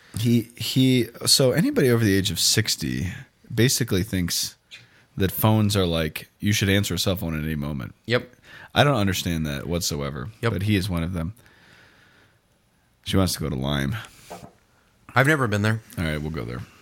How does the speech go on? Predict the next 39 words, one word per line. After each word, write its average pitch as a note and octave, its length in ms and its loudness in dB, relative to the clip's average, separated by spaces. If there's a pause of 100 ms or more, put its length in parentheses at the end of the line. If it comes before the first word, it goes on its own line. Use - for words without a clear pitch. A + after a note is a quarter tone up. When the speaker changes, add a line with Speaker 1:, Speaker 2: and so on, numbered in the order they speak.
(600)
Speaker 2:
Great. F#2 440 -4 (140)
Speaker 1:
Let's A2 160 0
start F#2+ 160 2
the - 40 6
Speaker 2:
Wait, D3+ 160 4
so - 120 4
she D3 160 4
Speaker 1:
podcast. C3 40 0
Speaker 2:
doesn't F3+ 260 4
wanna G#3 140 4
go E3+ 140 4
to D3 80 4
Mexican B2 640 2
food, F2+ 420 -2 (320)
but A2+ 100 2
she C#3 140 4
wants C3+ 240 2
to B2 60 -2
go A#2 120 4
to A2 60 2
Lime. G2 520 -2 (1000)
Speaker 1:
Yeah. D#2 320 -2
Speaker 2:
What's B2+ 160 2
up D#3+ 120 2
with - 80 0
that? B2+ 280 0 (220)
Speaker 1:
Que F2+ 140 -4
sabe G2 280 0
la F2 80 0
mujer? F#2 420 -2 (220)
Speaker 2:
Que G#2 200 2
sabe A2+ 460 2
la A2+ 160 4
mujer? G2 440 0 (100)
Speaker 1:
Okay, G#2+ 420 2
let's A2 180 -2
start G#2 160 2
the F#2 80 -8
topic. D#2+ 340 -6